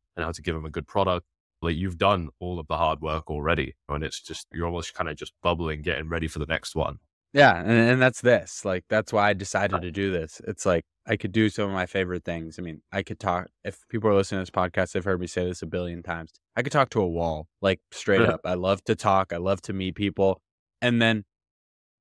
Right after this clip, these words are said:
Speaker 2: I wanted to play into what my biggest regret was, that I didn't capitalize on building a personal brand with that. So it's like, "All right, do a podcast, force yourself to get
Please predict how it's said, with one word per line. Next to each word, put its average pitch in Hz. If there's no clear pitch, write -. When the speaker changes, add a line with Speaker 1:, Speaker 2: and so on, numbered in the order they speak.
Speaker 2:
I 120
wanted 127
to 120
play 117
into 117
what 120
my 113
biggest 113
regret 110
was, 87
that 104
I 101
didn't 110
capitalize 98
on 95
building 95
a 90
personal 95
brand 90
with 90
that. 85
So 101
it's -
like, 92
"All 127
right, 139
do 120
a 127
podcast, 117
force 113
yourself 113
to 120
get 117